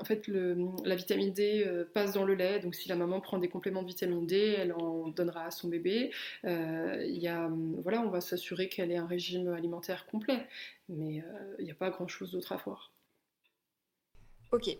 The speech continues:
Speaker 2: je pense à un autre mythe, euh, là que j'avais pas prévu, mais je le rajoute, écoute.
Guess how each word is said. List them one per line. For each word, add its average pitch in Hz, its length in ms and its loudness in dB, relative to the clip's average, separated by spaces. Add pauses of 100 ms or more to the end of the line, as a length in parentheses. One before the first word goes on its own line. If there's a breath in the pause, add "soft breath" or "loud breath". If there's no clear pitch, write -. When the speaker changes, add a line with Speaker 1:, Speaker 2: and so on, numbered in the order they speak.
(100)
Speaker 2:
je - 140 2
pense 262 260 4
à 240 160 2
un 190 120 0
autre 247 260 0
mythe, 226 320 4
euh, 185 120 2
là 190 120 2
que 180 420 -4
j'avais 170 240 2
pas 220 220 0
prévu, 208 440 0
mais 240 120 8
je - 80 2
le 180 60 2
rajoute, 170 380 -2
écoute. 269 300 -6